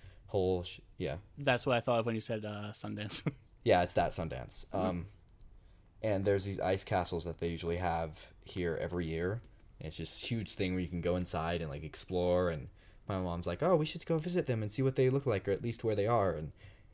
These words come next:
Speaker 1: it's just, it's sad. Like, they were apparently open for only six days this year out of the whole winter. Six days. Like,
Speaker 2: Wow.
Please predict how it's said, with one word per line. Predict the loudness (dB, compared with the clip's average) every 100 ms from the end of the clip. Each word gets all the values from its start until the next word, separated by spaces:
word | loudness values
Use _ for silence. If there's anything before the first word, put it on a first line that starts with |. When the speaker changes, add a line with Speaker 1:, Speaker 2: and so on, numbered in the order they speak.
| -6
Speaker 1:
it's | -4 -4 -8
just, | -10 -12 -12
it's | -8 -6
sad. | -4 -4 -4 -4 -8 -14 -20 -20 -10
Like, | -4 -4 -6 2
they | 6
were | 6
apparently | 6 4 2 2 2
open | 2 0 0
for | 0
only | 0 0
six | 0 -2 -2
days | 0 0 0
this | -6 -6
year | -6 -8 -12 -20 -20 -10
out | -8
of | -6
the | 0
whole | 2 4 2
winter. | -2 -8 -10 -8
Six | -6 -2
days. | 0
Like, | 2
Speaker 2:
Wow. | 2 2 0 -6